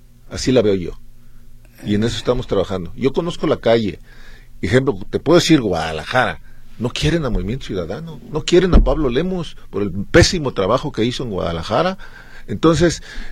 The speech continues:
y eso no me lo cuentan, yo lo veo en la calle, porque acompaño a los candidatos también, ¿eh? Salgo con ellos a hacer campaña, y, y, y es lo que estoy viendo. Yo lo vi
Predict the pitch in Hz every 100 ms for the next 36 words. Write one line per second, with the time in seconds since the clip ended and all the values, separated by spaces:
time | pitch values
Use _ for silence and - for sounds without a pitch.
0 | - - - - - - - 127 160 190
1 | 202 196 151 147 220 233 208 214 196 185
2 | - - - - 110 175 190 147 170 170
3 | 131 - 156 175 143 139 - 110 - 87
4 | 82 - 117 185 151 - 90 85 104 160
5 | 143 - 85 98 151 185 170 208 - -
6 | - - - - 117 156 131 95 113 135
7 | 110 123 113 98 85 104 143 151 135 -
8 | - - - - - - - - 104 101
9 | 131 117 113 110 - 117 120 139 185 190
10 | 143 - 160 151 180 165 135 190 185 151
11 | 180 226